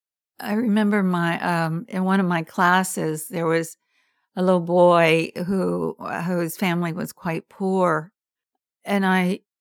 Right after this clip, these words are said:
I don't know how I knew that, but I just, I just felt for him because he felt, he seemed so sad.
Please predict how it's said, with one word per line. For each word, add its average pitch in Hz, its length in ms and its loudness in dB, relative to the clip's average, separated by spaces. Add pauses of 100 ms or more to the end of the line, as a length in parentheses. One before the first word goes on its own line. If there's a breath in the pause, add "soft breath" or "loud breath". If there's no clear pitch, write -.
(200)
I 220 140 0
don't 226 220 4
know 214 220 2
how 202 680 6
I 180 280 0
knew 226 480 4
that, 151 460 0 (320)
but 185 280 0
I 175 300 2
just, 233 400 -2 (380)
I 190 180 -4
just 196 420 -4 (100)
felt 247 380 2
for 175 180 -2
him 165 280 0
because 175 400 -2
he 175 140 -2
felt, 180 380 2
he 196 240 -2
seemed 214 440 0
so 185 640 2 (560)
sad. 202 720 -4